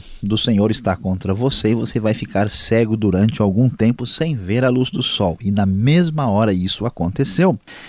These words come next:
E, prezados ouvintes, vejam: o homem saiu dali precisando de ajuda. Ah, gente que o pudesse guiar pela mão para ele sair daquele ambiente sem enxergar nada.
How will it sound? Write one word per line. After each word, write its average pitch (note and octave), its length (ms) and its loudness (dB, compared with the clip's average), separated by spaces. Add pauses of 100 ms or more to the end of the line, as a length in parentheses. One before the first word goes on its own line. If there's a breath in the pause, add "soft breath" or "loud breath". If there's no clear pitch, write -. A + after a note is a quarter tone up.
(100)
E, G#2+ 140 -2
prezados A#2+ 680 -4
ouvintes, G2+ 500 -2
vejam: A#2 320 0
o G2 60 0
homem D3 260 0
saiu B2+ 580 2
dali G#2 380 0
precisando A#2+ 580 -2
de A2 160 -4
ajuda. A#2 880 4 (680 loud breath)
Ah, G#2+ 420 2
gente A2+ 380 0
que C3+ 160 0
o C3 40 2
pudesse B2+ 480 0
guiar A#2+ 380 0
pela A#2 320 0
mão G2+ 260 4
para G#2+ 300 2
ele A2 380 0
sair B2 760 2 (400 loud breath)
daquele G#2 840 0
ambiente A#2 720 4
sem C3 280 0 (120)
enxergar A2+ 800 0
nada. F#2 380 -2